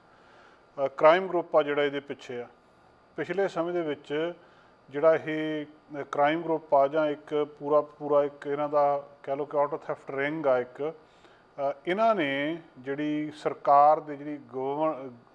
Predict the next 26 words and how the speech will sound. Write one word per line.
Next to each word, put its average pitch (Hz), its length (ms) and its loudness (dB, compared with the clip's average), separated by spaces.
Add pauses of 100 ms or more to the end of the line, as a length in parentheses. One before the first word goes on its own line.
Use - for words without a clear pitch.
(240)
ਗਵਰਨਮੈਂਟ 170 640 0 (680)
ministries 170 580 -4
in 165 140 -4
Ontario 156 640 2
ਆ, 151 300 4
ਉਹਦੇ 185 200 -2
ਵਿੱਚ 190 260 -6
ਵੀ 165 120 -6
ਇਹਨਾਂ 165 180 -4
ਨੇ 156 140 -6 (500)
ਕਰਨ 151 220 4
ਦੀ 143 80 -2
ਕੋਸ਼ਿਸ਼ 143 420 -4
ਕੀਤੀ 123 320 -10
ਸੀ, - 160 -20 (460)
ਉਹਨਾਂ 165 140 -2
ਦੇ 175 80 -4
ਕੰਪਿਊਟਰਾਂ 165 560 -6
ਤੋਂ 185 120 -8
ਵੀ 175 80 -8
ਜਾਣਕਾਰੀ 147 440 -4
ਲੈਣ 139 240 -2
ਦੀ 135 100 -12
ਕੋਸ਼ਿਸ਼ 127 360 -12
ਕੀਤੀ 120 320 -16
ਸੀ। - 160 -20